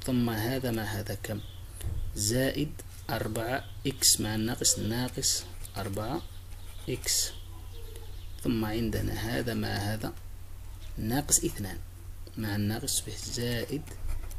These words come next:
اثنان، هكذا. الآن نلاحظ هل يمكن، هل يوجد اختزالات أم لا. تابعوا أبنائي نقطة بنقطة حتى نصل إلى هذه الأشياء.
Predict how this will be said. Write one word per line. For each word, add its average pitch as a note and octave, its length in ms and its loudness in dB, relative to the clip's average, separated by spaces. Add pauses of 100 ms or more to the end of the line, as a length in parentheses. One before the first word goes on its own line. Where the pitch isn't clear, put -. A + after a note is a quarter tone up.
(220)
اثنان، - 320 -4 (1700)
هكذا. - 380 -2 (540)
الآن G3+ 200 12
نلاحظ D3 420 8 (240)
هل C#3 240 4
يمكن، A#2+ 440 2
هل B2+ 140 0
يوجد A2+ 280 0
اختزالات A2+ 680 2
أم - 200 2
لا. - 120 -4 (1800)
تابعوا B2 440 6
أبنائي A#2 340 2 (360)
نقطة C3 480 2
بنقطة A#2+ 380 0
حتى - 280 0
نصل D3 260 8
إلى A#2 260 0
هذه C3 240 2
الأشياء. - 440 0